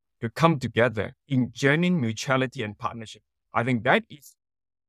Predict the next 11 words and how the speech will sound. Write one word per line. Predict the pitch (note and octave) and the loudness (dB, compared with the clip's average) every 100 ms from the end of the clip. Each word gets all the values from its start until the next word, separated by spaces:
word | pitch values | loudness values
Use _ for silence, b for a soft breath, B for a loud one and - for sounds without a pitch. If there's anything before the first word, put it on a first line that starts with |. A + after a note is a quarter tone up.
| _ - | _ 2
one | E3+ | 4
of | D#3+ | 4
the | A#2+ | 0
biggest | B2 E3+ F3+ - | 0 2 2 0
challenges. | C#3 A2+ G#2 - - | -4 -4 -8 -14 0
If | G3 | 4
we | A#3+ F#3 | 6 4
can | D#3 | 4
overcome | E3+ E3 - C#3 _ | 4 2 0 -2 _
that, | C#3 E3+ | -2 0
can, | C3+ | -2